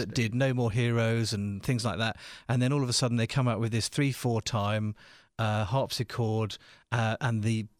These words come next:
it's not a bass guitar, it's a, um, double bass. Uh, and when it came out, they had a little pop video.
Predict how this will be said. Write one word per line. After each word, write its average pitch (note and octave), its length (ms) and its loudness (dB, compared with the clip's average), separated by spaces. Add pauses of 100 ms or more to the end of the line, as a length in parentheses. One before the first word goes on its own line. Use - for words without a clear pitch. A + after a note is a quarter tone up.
(160)
it's C#3 160 -6
not C3+ 140 0
a B2 40 -2
bass B2 260 -2
guitar, G2+ 380 -4
it's F#2+ 180 -6
a, G#2 240 -4
um, G2+ 220 -6 (380)
double B2+ 220 -2
bass. - 520 -4 (500)
Uh, A2+ 320 0 (160)
and A#2+ 340 0 (260)
when E3 160 2
it B2+ 80 0
came C#3 260 2
out, B2 160 2
they A#2+ 80 2
had B2+ 220 2
a B2+ 40 4
little A#2+ 180 0
pop - 280 2
video. G2 440 -2